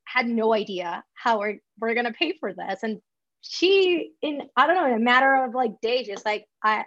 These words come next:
I got you." <laughs> "How much money do you need?" So that part, technically, like, her finance skills are, like, no, no brainer. And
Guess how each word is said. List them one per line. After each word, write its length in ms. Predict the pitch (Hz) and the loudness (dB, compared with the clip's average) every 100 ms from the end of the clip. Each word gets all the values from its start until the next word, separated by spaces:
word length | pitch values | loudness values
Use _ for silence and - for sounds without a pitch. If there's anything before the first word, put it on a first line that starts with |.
| - | -2
I 140 | 220 | -2
got 260 | 220 196 175 - | 2 0 0 -8
you." 220 | 202 - | -18 -8
<laughs> 920 | 480 - _ _ _ _ - - - | -6 -6 _ _ _ _ -20 -18 -10
"How 240 | - 285 269 | 0 2 4
much 280 | 277 269 285 | 2 -2 -4
money 320 | 247 233 208 | -6 -6 -8
do 100 | 214 | -8
you 180 | 202 190 | -10 -8
need?" 320 | 190 185 - | -8 -10 -10
So 400 | - 240 226 220 - | -4 -2 -2 -4 -2
that 280 | 214 226 - | -2 -2 -2
part, 260 | 220 202 | -4 -4
technically, 640 | - 202 202 190 208 190 202 | -6 -8 -8 -14 -10 -10 -6
like, 260 | 202 190 - | -6 -6 -8
her 280 | - 220 214 | -8 -6 -4
finance 420 | 208 202 190 185 _ | -2 -2 -6 -12 _
skills 360 | - 185 185 190 | -4 -2 -2 -2
are, 160 | 185 | -2
like, 200 | 185 185 - | 0 -2 -4
no, 380 | 202 196 190 190 | -6 -2 -2 -2
no 240 | 208 202 - | -6 -6 -6
brainer. 380 | 180 170 170 175 - _ _ - - - - | -8 -4 -4 -4 -6 _ _ -20 -20 -6 2
And 560 | 247 226 226 220 220 | 4 6 6 4 2